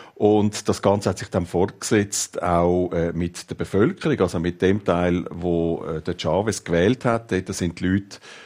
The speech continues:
spontan auf die Straße gegangen, haben, sind auch in Tränen aufgelöst gewesen,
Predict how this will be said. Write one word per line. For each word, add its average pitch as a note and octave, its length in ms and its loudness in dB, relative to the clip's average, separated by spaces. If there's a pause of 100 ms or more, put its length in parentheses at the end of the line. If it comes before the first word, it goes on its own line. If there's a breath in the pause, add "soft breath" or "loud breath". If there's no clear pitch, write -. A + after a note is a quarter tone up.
(120 loud breath)
spontan F#2+ 800 2
auf - 100 -4
die - 80 -10
Straße G2 520 0
gegangen, F#2 760 2
haben, F2 300 0
sind F2 240 -2
auch F2+ 160 2
in F#2+ 160 0
Tränen F#2 420 2
aufgelöst G#2 640 0
gewesen, G2 360 2